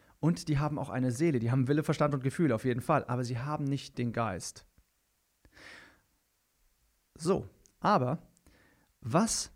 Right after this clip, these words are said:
muss das Fleisch machen, damit man trotzdem Personen dazu bekommt, dass sie geistlich irgendwas auf die Sch-, äh, auf die Beine bringen, ja? Obwohl sie gar nicht den Heiligen Geist haben oder vielleicht keinen Auftrag haben? Was ist das Rezept von fleischlichem Christentum,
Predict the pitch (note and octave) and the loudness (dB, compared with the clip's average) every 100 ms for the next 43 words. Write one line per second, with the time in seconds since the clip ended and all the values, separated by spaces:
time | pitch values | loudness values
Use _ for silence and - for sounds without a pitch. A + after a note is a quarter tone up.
0 | _ C#3 F3+ F#3 D3 - C#3+ C3+ - C#3 | _ 2 4 2 -4 -2 0 0 0 -2
1 | C#3+ A#2+ A2+ - _ B2+ C3+ C3 B2 - | -2 -4 -10 -12 _ -4 -2 -4 -4 -4
2 | G3+ - D#3+ D3+ C3+ D3 D3 A#2 A#2 B2 | -2 0 0 0 0 2 2 0 -2 -2
3 | A2 - C#3+ G#2+ G#2 - A#2 A#2+ A2 B2+ | -4 0 0 0 -4 -6 -6 -4 0 0
4 | D3 - B2 - D#3 D3 B2+ A#2 - A2 | 0 -2 -8 -4 -4 -2 -4 -6 -6 -6
5 | - - A#2 A2 - A#2 C3 C#3 - A2 | -6 -6 -6 -6 -6 -2 0 0 -2 -6
6 | A2+ G#2+ C#3 - _ _ _ B2+ G#2+ C3 | -6 -4 -6 -8 _ _ _ -4 -4 0
7 | C3+ B2+ A#2 A#2 A#2 - A2 A2+ G#2+ A2 | 2 2 0 0 0 -2 -2 -2 -4 -4
8 | A2 A#2 C#3 B2+ A#2+ B2+ A#2+ - _ _ | -2 -2 -2 -2 0 0 -2 -4 _ _
9 | _ _ D2+ D#2+ - A2+ - A#2+ A#2 C#3+ | _ _ -16 -14 -8 -8 -4 -4 -2 -4
10 | - G#2+ - - - _ _ _ _ _ | -4 -10 -8 -10 -12 _ _ _ _ _
11 | - - - - - B3 B3 G3+ - C3+ | -20 -20 -20 -4 -2 0 2 0 2 -2
12 | - - G3 - - - - A#2 - - | 0 2 2 0 -10 -6 -2 -2 0 2
13 | C#3+ D#3+ D3 - B2 B2+ A#2+ - - C2+ | 4 4 -2 -2 -4 -4 -4 -8 -10 -12